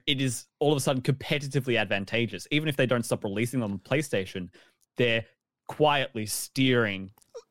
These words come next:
hundreds of thousands, if not millions of players away towards a system that has superior control options for something where people want that superior control.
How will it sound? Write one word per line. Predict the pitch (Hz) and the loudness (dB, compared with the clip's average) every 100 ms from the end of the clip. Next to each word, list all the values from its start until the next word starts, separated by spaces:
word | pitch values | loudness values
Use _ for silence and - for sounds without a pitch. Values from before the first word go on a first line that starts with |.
| _ _ - _ _ - | _ _ -20 _ _ -2
hundreds | 139 135 117 | 0 0 -2
of | 117 | -2
thousands, | 123 117 107 104 | 0 0 -2 -6
if | 107 | -6
not | 107 113 | -6 -4
millions | 110 107 104 | -4 -4 -6
of | 95 | -10
players | - 113 98 87 | -2 0 0 -4
away | 101 95 107 104 | -4 0 2 2
towards | 95 98 98 95 | -2 -4 -4 -4
a | |
system | 90 101 - 95 | -10 -10 -8 -4
that | 92 - | -4 -4
has | - 131 135 117 98 101 | -4 0 2 2 0 -2
superior | - 120 - 135 135 131 120 113 110 104 - - | -8 -10 -6 0 2 4 2 2 0 -2 -6 -18
control | - - 127 127 139 135 | -16 -8 0 4 4 2
options | 101 - - 95 92 | -2 -4 -10 -10 -10
for | - 120 120 107 95 95 _ - | -8 -2 0 2 0 -4 _ -10
something | - 113 104 | -4 -4 -4
where | 98 | -8
people | - 110 104 | -6 -4 -4
want | 90 107 123 | -2 0 0
that | 92 - | -4 -6
superior | - - 92 85 | -12 -8 -8 -8
control. | 98 92 104 90 | -10 -6 -6 -6